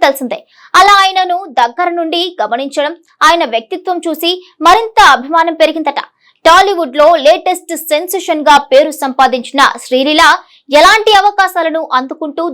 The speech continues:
దూసుకొని పోతుందో తెలిసిన విషయమే. ప్రస్తుతం ఈ అమ్మడు ఎన్నో సినిమాల్లో నటించి తన ఖాతాలో హిట్లను సొంతం చేసుకుంది. ఆమె ఖాతాలో బాలయ్య, పవన్ కళ్యాణ్, మహేష్ బాబు లాంటి బడా హీరోలు ఉండటం ఇండస్ట్రీలో హాట్ టాపిక్ గా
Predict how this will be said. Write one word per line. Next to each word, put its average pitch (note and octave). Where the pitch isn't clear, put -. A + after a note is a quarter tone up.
దూసుకొని D4
పోతుందో D#4+
తెలిసిన D4
విషయమే. C4+
ప్రస్తుతం -
ఈ D4
అమ్మడు C#4
ఎన్నో G4+
సినిమాల్లో D#4+
నటించి C4+
తన E4+
ఖాతాలో F4
హిట్లను E4+
సొంతం D#4+
చేసుకుంది. A#3
ఆమె G#4+
ఖాతాలో F4+
బాలయ్య, D4
పవన్ D#4+
కళ్యాణ్, C4+
మహేష్ C#4+
బాబు C4+
లాంటి B3+
బడా C#4+
హీరోలు F#4
ఉండటం D4+
ఇండస్ట్రీలో D4+
హాట్ G4
టాపిక్ B3+
గా C4